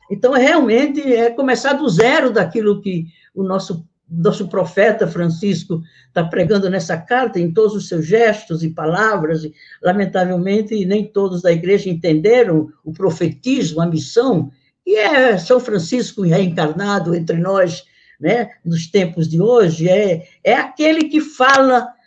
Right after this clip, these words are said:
quase no deserto, mas toca mentes e corações que estão voltados, de fato, para transformar a humanidade. Se não se transformar,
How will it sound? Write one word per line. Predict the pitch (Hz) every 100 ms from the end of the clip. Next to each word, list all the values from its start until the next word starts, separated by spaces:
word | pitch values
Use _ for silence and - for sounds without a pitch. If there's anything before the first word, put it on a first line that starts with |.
| _ -
quase | 247 269 262
no | 262
deserto, | 226 190 196 165 151 - 139 - _ -
mas | 196 - -
toca | 262 262 254 165
mentes | 165 220 226 214 170
e | 165
corações | 190 165 156 - 220 220 220 - _ _ _
que | 185
estão | 170 214 196
voltados, | 196 165 190 185 180 165
de | 185
fato, | - 196 190 185
para | 175 165
transformar | 180 160 175 165 180
a |
humanidade. | 175 170 165 151 147 -
Se | 190
não | 202
se | -
transformar, | 190 165 170 160 196 196